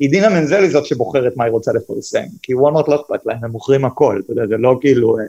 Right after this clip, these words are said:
ברנד ספציפי. קיצר, אז, אה, אז מצד אחד, איך לנגן את זה לכולם ככה, מצד שני, איך לייצר את זה במ-, במהירות שפעם לא היית יכול בכלל לדמיין, כאילו, לקנות אפליקציה כזאת,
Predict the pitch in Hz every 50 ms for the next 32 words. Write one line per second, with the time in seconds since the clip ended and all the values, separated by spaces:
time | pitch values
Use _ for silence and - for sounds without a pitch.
0 | - 120 - _ _ - - _ _ _ _ _ _ _ - - 110 107 104 101
1 | - - - - - - - - - _ _ _ _ - - - _ _ _ _
2 | _ _ _ _ _ - 285 269 - 233 208 185 175 156 127 160 156 151 147 147
3 | 143 147 147 - - - _ _ - 135 131 123 - 147 135 139 190 175 175 180
4 | - 180 165 160 143 139 151 147 - 160 156 139 131 120 120 139 135 139 139 127
5 | 139 127 131 135 - 147 135 131 135 135 135 131 147 139 139 160 180 180 170 175
6 | - 190 - - 156 151 160 151 147 139 147 160 147 127 113 - - - 185 180
7 | 175 175 151 113 117 123 123 120 117 117 117 113 120 - _ _ _ _ _ _
8 | _ _ _ _ _ _ _ _ _ _ _ _ _ - 107 101 - - 135 131
9 | 123 123 113 120 120 - - 110 107 113 110 120 120 117 123 135 131 131 - -
10 | 127 123 - 127 123 120 120 120 123 123 - 127 117 - 127 113 120 117 - 120
11 | 117 104 110 107 113 123 131 127 120 - - 107 95 - 113 107 110 98 - 107
12 | - - 131 113 - - - - - 95 - - 92 85